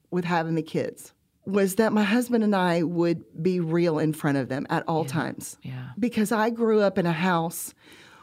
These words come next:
Speaker 1: where my dad was the pastor, and I loved him more than anything. And he would preach down the house on Sundays. And he was an amazing
Speaker 2: He was
Speaker 1: orator,
Speaker 2: good.
Speaker 1: Annie.
Speaker 2: Yeah.
Speaker 1: Oh, oh my gosh. I mean, I just can't even expre-, express. But when he would,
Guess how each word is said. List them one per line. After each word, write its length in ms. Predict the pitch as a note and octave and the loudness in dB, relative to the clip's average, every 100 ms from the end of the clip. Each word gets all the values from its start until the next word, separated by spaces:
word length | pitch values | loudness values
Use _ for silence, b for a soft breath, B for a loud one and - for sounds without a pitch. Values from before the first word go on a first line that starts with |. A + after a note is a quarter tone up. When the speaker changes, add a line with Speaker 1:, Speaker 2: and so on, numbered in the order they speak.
| B B | B B
Speaker 1:
where 580 | F#3+ G3 G3 F#3 F3 F3+ - | -2 2 4 4 4 2 -2
my 140 | F3+ E3 | 0 2
dad 320 | E3 E3+ G#3+ | 4 2 2
was 120 | A#3 | 2
the 80 | A#3 | 0
pastor, 580 | G#3 D#3+ D#3 - G#3 B3 - - _ _ _ _ _ _ - | 0 0 0 -2 -2 -2 -6 -18 _ _ _ _ _ _ -4
and 120 | F#3+ | 0
I 60 | |
loved 320 | E3 F3 F#3+ G#3 | 0 0 0 2
him 60 | |
more 200 | F3 F3 | 2 2
than 160 | F3 E3 | 2 0
anything. 600 | F3 E3 E3 C#3+ - - | 0 -2 -2 -4 -4 -8
And 120 | D#3+ D#3+ | -4 -2
he 180 | D#3 G3 | 0 0
would 160 | F3+ | -2
preach 400 | - - A3+ - | -4 -4 -4 -2
down 200 | A#3+ G#3+ | -2 0
the 60 | G#3 | 0
house 280 | G3 F#3 E3+ | 0 -2 -2
on 140 | E3 | -4
Sundays. 640 | D3+ D#3+ D#3 E3+ E3 - - B B B B B | -4 -4 -4 -6 -10 -14 -20 B B B B B
And 120 | F#3+ F#3 | -4 0
he 160 | G#3+ | 0
was 160 | A3+ G#3 | 2 2
an 80 | G#3 | 2
amazing 560 | F3+ E3 E3+ E3+ D#3+ | 2 0 -2 -2 -2
Speaker 2:
He 120 | D3 | 0
was 140 | D#3 D#3 | 2 2
Speaker 1:
orator, 80 | D#3+ | 4
Speaker 2:
good. 300 | D3+ D3+ D3 | 4 4 2
Speaker 1:
Annie. 220 | E3 E3 | 2 2
Speaker 2:
Yeah. 360 | D3+ D3 C#3 G3+ | 2 4 4 2
Speaker 1:
Oh, 80 | - | 2
oh 140 | G#3 | 2
my 100 | G3 | 2
gosh. 400 | G3+ F#3 E3+ - G3 | 0 0 -2 -2 -2
I 60 | |
mean, 160 | G3 F#3+ | 0 0
I 80 | F#3+ | -2
just 200 | - - | -4 -4
can't 140 | G3+ | -2
even 240 | G3 F#3+ E3 | -2 -4 -6
expre-, 400 | - F3 D#3+ - | -6 -6 -6 -8
express. 520 | - - C#3 C3+ - B B B B B B - | -8 -4 -4 -6 -14 B B B B B B -6
But 140 | G#3+ | -2
when 140 | G#3+ G#3 | 2 2
he 200 | G3+ A3 | 2 2
would, 220 | G3+ | 2